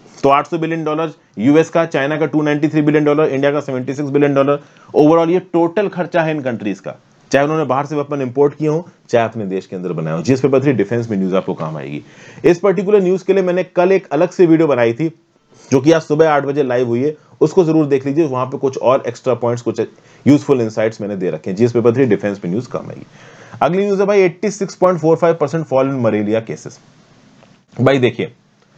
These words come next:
यूनियन मिनिस्टर of Health and Family Welfare डॉक्टर मनसुख मंदविया ने एक स्पीच देते वक्त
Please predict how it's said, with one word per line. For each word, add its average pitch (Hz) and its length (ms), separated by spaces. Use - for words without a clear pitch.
यूनियन 190 340
मिनिस्टर 185 420
of 214 100
Health 170 260
and 190 140
Family 160 240
Welfare 160 320
डॉक्टर 143 380
मनसुख 135 440
मंदविया 127 500
ने 92 220
एक 160 280
स्पीच 202 420
देते 147 320
वक्त 101 300